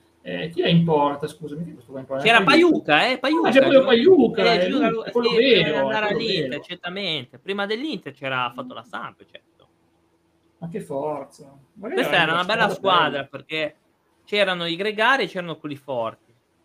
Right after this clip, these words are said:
Speaker 2: Sì, sì.
Speaker 1: Eh, complimenti, veramente. Complimenti a questa squadra che è veramente bella, proprio bella da vedere.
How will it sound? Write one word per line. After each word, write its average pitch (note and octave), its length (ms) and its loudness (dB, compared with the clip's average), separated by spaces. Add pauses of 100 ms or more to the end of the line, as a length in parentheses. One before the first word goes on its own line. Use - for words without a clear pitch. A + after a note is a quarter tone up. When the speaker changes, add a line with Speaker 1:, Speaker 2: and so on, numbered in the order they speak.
(280)
Speaker 2:
Sì, - 140 -20
sì. D3+ 160 -14
Speaker 1:
Eh, - 1400 -20
complimenti, G#3+ 600 -4
veramente. B2 800 -12
Complimenti C3+ 720 -10 (320)
a E3+ 40 -18
questa - 480 -20
squadra G#3+ 400 -4
che B2+ 60 -14
è A#2+ 40 -12
veramente B2 320 -8
bella, - 460 -6
proprio - 240 -18
bella D3 160 -6
da C#3+ 100 -4
vedere. C3+ 600 -6